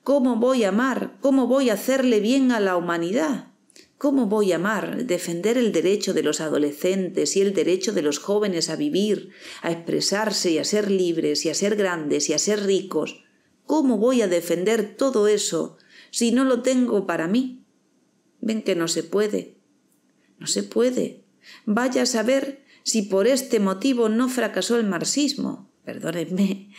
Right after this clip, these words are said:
Vaya a saber si por este mismo motivo donde aquellos que aplicaban las disciplinas a la realidad no habían transformado su personalidad, según indicaba aquello que aplicaban.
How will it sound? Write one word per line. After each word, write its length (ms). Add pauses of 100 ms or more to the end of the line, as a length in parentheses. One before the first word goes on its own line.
(280)
Vaya 320
a 40
saber 320
si 160
por 160
este 280
mismo 380
motivo 540
donde 260
aquellos 540
que 100
aplicaban 600
las 140
disciplinas 720
a 60
la 140
realidad 640 (340)
no 380
habían 480
transformado 720
su 300
personalidad, 880 (340)
según 400
indicaba 600
aquello 440
que 100
aplicaban. 800